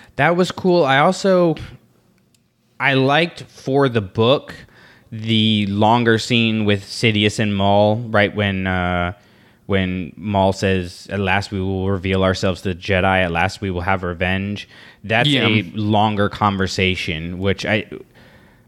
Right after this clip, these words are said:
Speaker 1: I like that both exist. I think the one in the movie does exactly what it needs to in the movie, and I wouldn't have wanted the book scene to be in the movie. But at the same time, in the book, you have the time to expand out on that. And,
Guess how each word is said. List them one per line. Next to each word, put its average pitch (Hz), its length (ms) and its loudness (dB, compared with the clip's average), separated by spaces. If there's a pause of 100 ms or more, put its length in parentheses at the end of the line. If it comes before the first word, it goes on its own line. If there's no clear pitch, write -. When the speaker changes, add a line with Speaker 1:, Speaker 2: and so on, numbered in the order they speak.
(380)
Speaker 1:
I 143 100 0
like 143 320 0
that 117 260 -4
both 120 300 0
exist. 98 480 -6
I 101 80 -2
think 110 220 -4
the 117 80 0
one 117 200 0
in 113 120 -2
the 110 60 -2
movie 107 440 0
does 101 480 0
exactly 104 480 -2
what 98 160 -2
it 95 80 -4
needs 98 340 -6
to 107 220 -2
in 98 80 -2
the 92 80 -4
movie, 95 480 0
and 92 140 0
I 92 100 2
wouldn't 90 380 -2
have 92 120 -4
wanted 95 340 0
the 90 40 0
book 92 340 0
scene 104 540 0
to 95 140 -2
be 95 480 2 (420)
in 104 160 -4
the 98 60 -2
movie. 123 400 2
But 120 160 0
at 117 120 0
the 110 60 -6
same 147 340 0
time, 101 600 0 (320)
in 113 160 -2
the 107 80 0
book, 123 360 -2
you 104 120 -4
have 101 500 -2
the 98 100 -4
time 98 440 -2
to 95 220 -6
expand 92 480 -4
out 92 180 2
on 87 180 -4
that. 82 300 -2
And, 87 380 -6